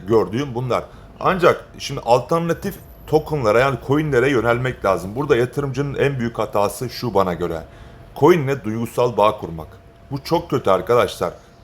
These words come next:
O coin'le duygusal bağ kurarsanız şayet hiç satmazsınız. Düştüğü zaman da moraliniz bozulur, bozulur, çok canınız sıkılır. Bir risk analizi yapmazsanız, e,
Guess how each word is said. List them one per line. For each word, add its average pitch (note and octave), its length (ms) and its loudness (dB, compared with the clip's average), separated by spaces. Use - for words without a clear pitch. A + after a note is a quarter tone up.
O D3+ 200 0
coin'le E3 300 0
duygusal D3+ 480 0
bağ C#3 220 0
kurarsanız C3 600 0
şayet G2+ 460 0
hiç - 160 -6
satmazsınız. D#3 880 0
Düştüğü D3+ 360 0
zaman D#3 380 4
da D3+ 280 4
moraliniz A#2 480 -4
bozulur, C#3+ 420 -4
bozulur, A#2+ 420 -4
çok - 240 -4
canınız F#2+ 280 -6
sıkılır. C3+ 480 0
Bir C3 300 0
risk - 320 2
analizi B2 420 0
yapmazsanız, B2+ 800 0
e, G#2 280 0